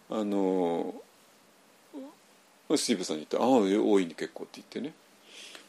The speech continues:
それで、もうどんどんどんどん話を進めて、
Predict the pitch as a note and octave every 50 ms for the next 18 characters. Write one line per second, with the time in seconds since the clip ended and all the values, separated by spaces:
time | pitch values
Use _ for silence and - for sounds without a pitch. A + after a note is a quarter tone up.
0 | - - - - - G3+ G#3 G3 G3+ F#3+ F3 D#3 - - - - - - E3+ C#3
1 | A#2 A2+ A2 G2+ F2+ E2 E2+ F2 E2 D#2+ D2+ - D#2 D#2+ D#2 C#2+ - - - D#2+
2 | D#2 - - - - - - - - - - - - - A2 F#2+ E2+ E2